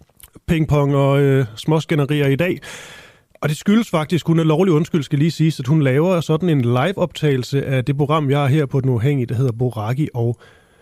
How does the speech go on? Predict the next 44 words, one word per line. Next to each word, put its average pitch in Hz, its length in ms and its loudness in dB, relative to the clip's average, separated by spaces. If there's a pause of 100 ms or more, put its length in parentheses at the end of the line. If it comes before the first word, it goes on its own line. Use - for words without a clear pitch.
(180)
Pengedoktoren. 127 1300 -2 (420)
Det 143 100 2
her 165 60 2
arrangement, 120 480 -2
det 139 120 0
er 139 60 -2
på 110 360 -4 (100)
noget, 117 160 -6
der 123 60 -2
hedder 123 160 0
Akademisk 135 540 -2
Arkitektforening 135 800 -2
i, 127 60 2
øh, 117 200 0 (360)
i 147 60 -8
København. 135 580 0
Det 147 160 -4
finder 147 160 0
sted 156 220 0
klokken 139 420 0
otte 160 280 2
tredive. 131 360 -2
Jeg 147 80 -2
tror 143 100 -6
faktisk 185 160 -2
stadigvæk 131 280 0
godt, 123 180 -6
man 127 100 -2
kan 127 100 -4
nå 131 160 0
at 117 60 -4
komme 113 220 -6
med 131 140 0
bare 139 160 0
ind 135 100 0
på 135 120 0
Den 123 100 -2
Uafhængige 120 460 0
og - 40 -8
finde 127 160 -2
ud 127 140 0
af, 120 60 -2
hvordan 117 240 -2
man 120 240 -2